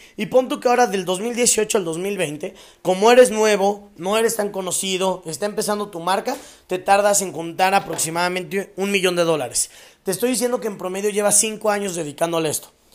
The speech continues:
¿Por qué te estoy diciendo no eres nuevo, no eres tan conocido? La realidad de por la cual yo creo que también mi fondo creció demasiado,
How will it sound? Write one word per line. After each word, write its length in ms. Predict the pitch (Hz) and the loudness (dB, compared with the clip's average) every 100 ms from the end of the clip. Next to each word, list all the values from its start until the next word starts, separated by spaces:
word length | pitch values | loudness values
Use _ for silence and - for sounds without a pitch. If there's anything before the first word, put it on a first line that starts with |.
| - - | -20 0
¿Por 180 | 202 | 2
qué 80 | 208 | 2
te 120 | 233 | 0
estoy 200 | 254 247 | 0 2
diciendo 380 | 233 233 202 214 | 2 2 0 0
no 140 | 202 202 | -2 -2
eres 140 | 202 | -2
nuevo, 260 | 190 196 190 | -4 -4 -6
no 80 | |
eres 140 | 180 - | -8 -8
tan 120 | 165 | -10
conocido? 460 | 147 147 160 151 - _ | -8 -4 -4 -4 -12 _
La 180 | 180 190 | 0 2
realidad 420 | 190 196 196 220 | 2 -2 -2 -4
de 140 | 196 240 | -2 -4
por 260 | - 175 | -4 -8
la 240 | 165 156 - | -2 -4 0
cual 320 | 196 180 139 - - | 4 4 2 -12 -10
yo 140 | 147 196 | -4 -4
creo 160 | 214 | -2
que 100 | 185 | -4
también 360 | 208 160 165 185 | -4 -6 -6 -4
mi 80 | 185 | -6
fondo 400 | - 180 156 135 | -4 -4 -4 -12
creció 400 | - 143 - 180 | -12 -8 -4 -4
demasiado, 680 | 208 196 165 - 175 156 | -4 -4 -2 0 0 -2